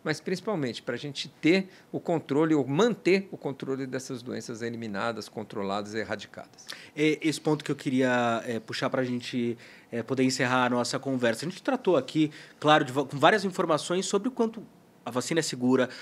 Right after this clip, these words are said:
Speaker 2: o quanto a gente precisa buscar a vacina, a importância de combater fake news, é, mas o, você citou, doutor, a gente hoje tem um problema no Brasil. Cinquenta anos do programa, a gente já esteve num estágio muito melhor em relação à imunização da população brasileira.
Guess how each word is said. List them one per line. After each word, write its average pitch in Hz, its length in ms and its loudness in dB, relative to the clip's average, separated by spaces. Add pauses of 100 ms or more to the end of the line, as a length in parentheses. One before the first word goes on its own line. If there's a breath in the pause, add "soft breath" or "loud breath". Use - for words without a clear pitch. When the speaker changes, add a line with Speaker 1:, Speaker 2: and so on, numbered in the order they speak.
(140)
Speaker 2:
o 123 80 -4
quanto 175 240 4
a 165 60 4
gente 151 240 -6
precisa 180 580 0
buscar 147 540 0
a 135 40 -4
vacina, 131 600 0
a 160 100 2
importância 202 640 2
de 165 80 -4
combater 160 540 0
fake 147 340 -4
news, 170 320 2 (300 loud breath)
é, 147 400 6
mas 156 480 -2
o, 143 340 2
você 127 240 -2
citou, 185 260 2
doutor, 139 360 0
a 143 80 0
gente 170 260 0
hoje 185 160 4
tem 196 100 6
um 190 80 0
problema 175 360 2
no 165 60 0
Brasil. 143 420 2 (260 loud breath)
Cinquenta 196 480 0
anos 175 220 2
do 156 80 -2
programa, 156 500 4 (260 loud breath)
a 160 100 -2
gente 196 200 2
já 208 80 10
esteve 196 320 4
num 175 60 0
estágio 151 340 2
muito 151 220 0
melhor 135 320 6
em 127 80 2
relação 135 360 2
à 147 40 2
imunização 147 580 0
da 143 100 0
população 139 480 -2
brasileira. 131 520 0